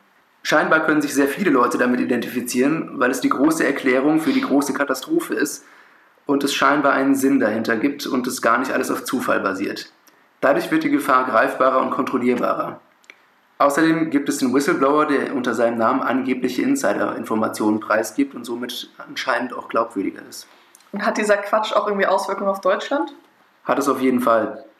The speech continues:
Speaker 1: Sowohl der Attentäter von Hanau als auch der von Halle haben sich in ihren rassistischen Manifesten auf QAnon bezogen.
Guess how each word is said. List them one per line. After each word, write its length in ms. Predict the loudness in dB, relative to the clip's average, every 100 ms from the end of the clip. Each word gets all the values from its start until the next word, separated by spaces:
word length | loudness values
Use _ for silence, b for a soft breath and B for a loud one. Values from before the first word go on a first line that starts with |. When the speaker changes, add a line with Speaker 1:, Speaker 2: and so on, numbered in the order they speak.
| _
Speaker 1:
Sowohl 340 | -4 -2 2 4
der 140 | 4
Attentäter 400 | 2 0 0 0
von 200 | 0 0
Hanau 340 | 2 2 2 2
als 300 | 0 0 0
auch 180 | -2
der 200 | 0 -2
von 220 | 0 0 2
Halle 320 | 2 2 2
haben 200 | 2 2
sich 140 | -2
in 60 | -2
ihren 200 | -2 -2
rassistischen 540 | -2 -2 -2 -2 0
Manifesten 540 | 0 0 -2 -4 -2 -2
auf 180 | -2
QAnon 400 | 0 2 2 0
bezogen. 460 | -6 -10 -12 -12 -16